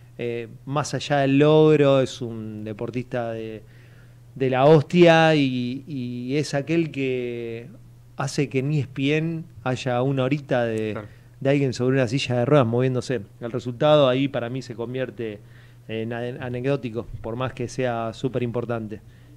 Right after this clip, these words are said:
Speaker 1: Pero digo, lograr ese espacio a mí que... Eh, nada, soy un pedagogo y llevo la, la bandera esta de poder defender, nada, ganar ese, esa horita y que estemos todos prendidos ahí viendo cómo sale, fue un poco inspirado sobre eso.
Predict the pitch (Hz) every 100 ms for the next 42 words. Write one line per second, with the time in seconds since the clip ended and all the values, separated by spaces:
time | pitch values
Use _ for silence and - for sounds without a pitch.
0 | - 117 123 131 127 120 120 123 147 143
1 | 131 120 160 - 131 143 135 127 117 -
2 | - - - - - 127 113 113 135 143
3 | 131 123 107 101 135 127 117 117 123 269
4 | 185 147 - 139 131 143 170 151 - 143
5 | 135 127 127 123 127 139 143 147 143 135
6 | 117 143 143 127 123 131 143 156 - -
7 | - - - 110 95 95 117 143 139 -
8 | 135 156 143 139 170 160 156 143 120 107
9 | 110 143 139 120 - 143 - 123 127 147
10 | 131 120 127 131 135 131 123 123 117 135
11 | 143 151 - - - - - 151 147 165
12 | 139 151 160 147 - 135 135 117 117